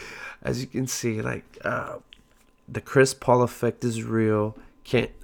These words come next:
I don't care what anybody says. I personally don't like Chris Paul 'cause I fucking hate his hamstrings. They're like, "Oh, it's playoff time. Hamstrings. I'm out."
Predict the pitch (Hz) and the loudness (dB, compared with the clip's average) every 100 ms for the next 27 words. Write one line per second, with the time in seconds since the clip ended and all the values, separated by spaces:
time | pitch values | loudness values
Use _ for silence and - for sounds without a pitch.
0 | - - - 110 127 139 135 139 131 117 | -6 -6 -4 2 2 2 2 2 4 4
1 | 127 139 143 139 147 139 - 139 123 123 | 2 0 0 0 0 -4 0 2 4 4
2 | 123 120 - - - - - - - _ | 2 0 -10 -14 -20 -20 -20 -20 -20 _
3 | - - 120 147 160 160 - 156 160 - | -14 0 8 10 8 4 4 4 4 0
4 | 160 151 147 151 143 139 147 135 - - | 0 4 4 6 4 4 2 2 -2 4
5 | 135 135 131 120 110 - 127 - 120 123 | 6 6 2 -4 -4 0 0 2 2 4
6 | 120 117 127 117 113 - 117 113 110 107 | 4 4 4 4 4 0 2 2 0 0
7 | 101 101 104 104 - - 123 143 - 110 | -2 -2 -6 -8 -8 2 4 4 2 -6
8 | - - 123 123 113 - 113 113 110 113 | -4 4 6 6 4 2 2 2 0 -4
9 | - - 117 117 - 113 113 107 - - | -14 2 6 6 4 2 4 2 -6 -16
10 | _ _ _ - _ _ _ _ _ _ | _ _ _ -20 _ _ _ _ _ _
11 | - 113 107 104 104 - | -4 0 2 4 4 2